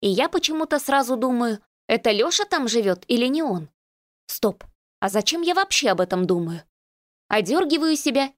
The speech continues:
и закрываю окна. Иду на кухню, чтобы сделать кофе и расслабиться все-таки, потому что напряжение, которое покинуло меня, пока я сидела в машине, медленно начинает снова заполнять каждую клеточку тела. А я не хочу бояться даже дома.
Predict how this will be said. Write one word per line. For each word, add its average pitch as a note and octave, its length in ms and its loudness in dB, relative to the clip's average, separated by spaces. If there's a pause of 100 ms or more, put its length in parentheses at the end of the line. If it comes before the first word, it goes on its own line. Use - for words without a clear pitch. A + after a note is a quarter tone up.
и G4 120 2
закрываю A3+ 560 2
окна. F3 360 0 (420)
Иду F4+ 260 2
на D#4+ 120 2
кухню, C#4+ 320 -4
чтобы A3 300 0
сделать F#3+ 400 2
кофе D#4 380 -2 (260)
и G4 80 2
расслабиться G3+ 600 0
все-таки, F3+ 520 -6 (320)
потому A3 300 0
что A#3 180 -2
напряжение, A3 640 0
которое G3 400 2
покинуло A3 520 0
меня, F3+ 260 0
пока F#3 240 -2
я F3+ 120 2
сидела F3+ 380 0
в E3 60 -8
машине, F#3 520 -2 (340)
медленно C#4+ 520 2
начинает A3+ 520 0
снова A3 360 0
заполнять G3 580 0
каждую G3+ 460 2
клеточку F#3 560 -2
тела. E3 400 -6 (600)
А D4+ 100 0
я F#4+ 140 2
не F4+ 120 0
хочу E4 320 0
бояться G3+ 420 0
даже G3 260 0
дома. F3+ 340 0